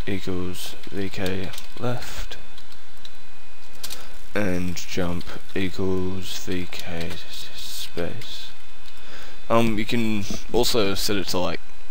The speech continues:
right equals D or A, but, um, to write that, if you don't already know how, instead of V K right, it would be O A R D. So O R D, um,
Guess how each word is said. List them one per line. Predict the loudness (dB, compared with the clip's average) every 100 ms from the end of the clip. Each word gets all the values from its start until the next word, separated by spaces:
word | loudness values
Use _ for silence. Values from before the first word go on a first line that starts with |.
| 0 0 0
right | 0 0 0 0
equals | 0 0 0 0 0 0 0 0 0 0 0 0
D | 0 0 2 0
or | 0 0 0 0
A, | -2 0 0 0 0 0 0 0 0 0
but, | -2
um, | 0 0 0 0
to | 0
write | 0 2
that, | 0 0
if | 0
you | 0
don't | 0 0
already | -2 0 0
know | 0 -2
how, | -2 -2 -2
instead | -2 -2 0
of | 0
V | 0 0 0
K | 0 0
right, | 0 0 0 -2 -2 -2
it | 0
would | 0 -2 -2
be | 0 0 0 0 0 0 0
O | 0 0 0
A | 0 0 0 0 0 0
R | 0 0
D. | 0 0 0 0 0 0
So | 0 0 0
O | 0
R | 0 0
D, | 0 0 0 -2
um, | -2 -2 -2 -2